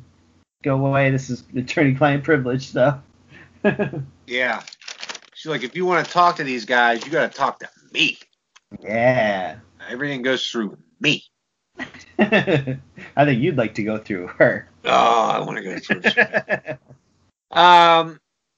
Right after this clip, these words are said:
Speaker 2: the strike team busts into, like, this drug dealer house. I guess it's a Bob Street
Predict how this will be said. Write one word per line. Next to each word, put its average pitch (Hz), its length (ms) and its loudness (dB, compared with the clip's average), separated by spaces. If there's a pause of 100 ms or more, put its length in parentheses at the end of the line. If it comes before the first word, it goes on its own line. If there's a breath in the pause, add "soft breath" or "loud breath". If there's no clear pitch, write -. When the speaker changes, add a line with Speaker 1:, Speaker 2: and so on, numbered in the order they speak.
(240)
Speaker 2:
the 175 140 -8
strike 240 440 0
team 226 340 -6
busts 214 360 0
into, 196 180 -8
like, 175 240 -4
this 151 200 -10
drug 196 300 -6
dealer 196 280 -4
house. 190 480 2
I 156 80 -8
guess 185 180 -10
it's 131 120 -14
a 117 60 -6
Bob 147 440 0
Street 160 480 -10